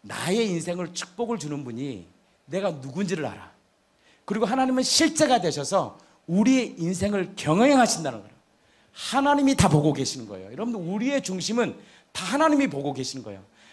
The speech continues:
하나님의 뜻대로 로마서 십이 장 일 절 말씀대로 그분의 뜻 안에 한 발짝 한 발짝 나아가면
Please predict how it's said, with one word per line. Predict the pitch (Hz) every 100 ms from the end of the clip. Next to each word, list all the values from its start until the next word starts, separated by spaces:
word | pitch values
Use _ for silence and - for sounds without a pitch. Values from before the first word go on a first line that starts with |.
| _
하나님의 | - 240 269 254 226 226
뜻대로 | 277 - 151 117 147 - _ _ -
로마서 | 160 233 208 208
십이 | - 220
장 | 208 156
일 | 143 175
절 | 208
말씀대로 | 170 135 151 160 127 117 135 - _ _ _ - -
그분의 | - 233 240 240
뜻 | 285
안에 | 277 240 175 175 - _ _ _
한 | - 175
발짝 | 151 - - - - -
한 | 226
발짝 | 254 240 233 190
나아가면 | 135 160 156 110 87 98